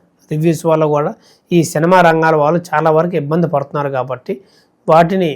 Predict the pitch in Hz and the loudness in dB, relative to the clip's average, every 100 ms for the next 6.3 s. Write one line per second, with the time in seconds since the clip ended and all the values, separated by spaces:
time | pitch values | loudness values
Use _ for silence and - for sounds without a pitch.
0 | - 131 160 180 180 165 160 160 175 151 | -4 -2 2 4 2 0 -2 0 0 2
1 | 175 165 165 160 - 175 160 156 135 139 | 2 2 0 0 -2 -2 -2 -4 0 2
2 | 160 160 156 151 190 _ _ _ - 165 | 2 0 -2 -6 -8 _ _ _ -4 -2
3 | 165 160 208 208 147 131 - 131 123 _ | 2 4 4 2 -4 -4 -6 -8 -8 _
4 | _ _ _ - 143 170 175 165 170 156 | _ _ _ -4 2 4 4 2 0 2
5 | 202 - _ _ _ 151 151 180 196 202 | 2 0 _ _ _ 2 4 6 6 6
6 | 180 156 127 | 4 2 -4